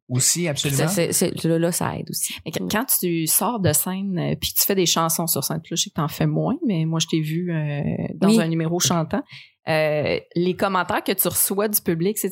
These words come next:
Speaker 3: Ah, tu chantes donc ben bien », « Wow,
Speaker 2: Ben
Speaker 3: t'es
Speaker 2: oui.
Speaker 3: drôle ».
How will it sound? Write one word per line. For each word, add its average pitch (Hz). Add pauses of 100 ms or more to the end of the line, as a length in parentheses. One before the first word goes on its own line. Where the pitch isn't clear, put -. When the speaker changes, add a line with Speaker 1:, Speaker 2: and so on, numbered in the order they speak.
(160)
Speaker 3:
Ah, 330 (100)
tu -
chantes 262
donc 254
ben 240
bien », « 226 (100)
Wow, 214
Speaker 2:
Ben 208
Speaker 3:
t'es 240
Speaker 2:
oui. 226
Speaker 3:
drôle ». 214